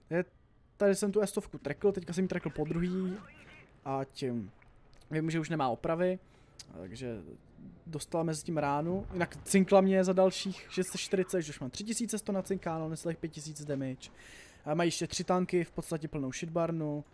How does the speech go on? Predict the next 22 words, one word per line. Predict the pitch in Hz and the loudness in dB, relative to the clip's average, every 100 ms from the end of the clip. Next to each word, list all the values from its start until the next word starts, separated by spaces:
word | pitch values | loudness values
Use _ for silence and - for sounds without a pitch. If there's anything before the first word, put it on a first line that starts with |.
| - | -20
skoro | - 160 151 | -8 -4 -4
plnou | 147 147 | -2 -2
S | 139 | -4
sedm | 156 147 | -4 -4
pětku, | 147 143 - 143 139 - - | -4 -6 -4 -2 -2 -6 -6
prase | 127 - 143 | -6 -4 -6
na | |
půlce | 135 147 - | -6 -8 -6
H | 131 127 | -6 -2
P | 165 | -4
ček. | 160 175 - - - - - | -2 -4 -4 -12 -20 -20 -2
Ne, | 175 | 0
v | - | 2
tuhle | 339 349 | 4 4
chvíli | 311 339 | 4 0
jsem, | - 330 285 202 135 - - _ | 0 -2 -2 -8 -10 -10 -12 _
jako, | 214 330 | -10 -6
už | 240 - | -2 2
jsem | 254 | 2
si | 254 | 0
říkal, | 226 - 160 - - - - - | 0 0 0 -2 -16 -20 -20 0
"a | 160 160 202 | 4 6 6